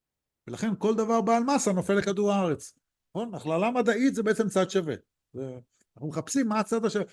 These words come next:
לכן גם ב, ב, ב, לכן גם בהכללה מדעית, אה,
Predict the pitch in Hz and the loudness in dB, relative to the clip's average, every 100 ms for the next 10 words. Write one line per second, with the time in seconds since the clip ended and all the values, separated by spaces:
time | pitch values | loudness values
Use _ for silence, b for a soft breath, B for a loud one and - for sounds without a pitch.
0 | B - 123 214 220 220 196 - _ _ | B -12 -4 0 2 0 -2 -8 _ _
1 | 143 156 156 151 147 139 139 117 131 127 | -6 -4 -4 -6 -4 -4 -6 -6 -6 -4
2 | 123 123 131 - 185 190 180 156 143 147 | -8 -10 -10 -8 -6 -6 -4 -4 -4 -4
3 | 147 180 185 170 226 208 147 131 127 | -4 -4 -2 -2 -2 -4 -6 -8 -8